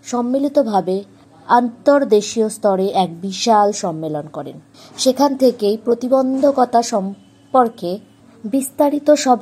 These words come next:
তথ্যের হদিশ মেলে। সেখানে সর্বসম্মতভাবে প্রতিবন্ধী কল্যাণে বেশ কিছু প্রস্তাব ও কর্মসূচি গৃহীত হয়।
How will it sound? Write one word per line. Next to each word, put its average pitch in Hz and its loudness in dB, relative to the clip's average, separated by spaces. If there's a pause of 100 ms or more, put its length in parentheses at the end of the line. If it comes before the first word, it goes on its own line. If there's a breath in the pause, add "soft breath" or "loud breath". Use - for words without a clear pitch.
তথ্যের 208 -2
হদিশ 170 -6
মেলে। 151 -14 (320 loud breath)
সেখানে 233 0
সর্বসম্মতভাবে 214 -2
প্রতিবন্ধী 233 -6 (420 soft breath)
কল্যাণে 220 4
বেশ 214 -4 (100)
কিছু 254 -8
প্রস্তাব 185 -2
ও 196 -2
কর্মসূচি 196 -4
গৃহীত 170 -8
হয়। 156 -10